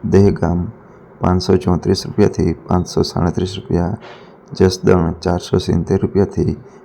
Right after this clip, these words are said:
પાંચસો પચીસ રૂપિયા, વાંકાનેર પાંચસો રૂપિયાથી પાંચસો એકતાલીસ રૂપિયા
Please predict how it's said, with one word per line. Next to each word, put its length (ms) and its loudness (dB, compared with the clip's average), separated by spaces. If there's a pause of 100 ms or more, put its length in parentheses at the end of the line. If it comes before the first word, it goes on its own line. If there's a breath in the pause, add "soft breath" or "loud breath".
(140)
પાંચસો 360 2
પચીસ 380 -2
રૂપિયા, 420 2 (680)
વાંકાનેર 680 2
પાંચસો 400 0
રૂપિયાથી 580 0 (140)
પાંચસો 320 -2
એકતાલીસ 560 0
રૂપિયા 400 -4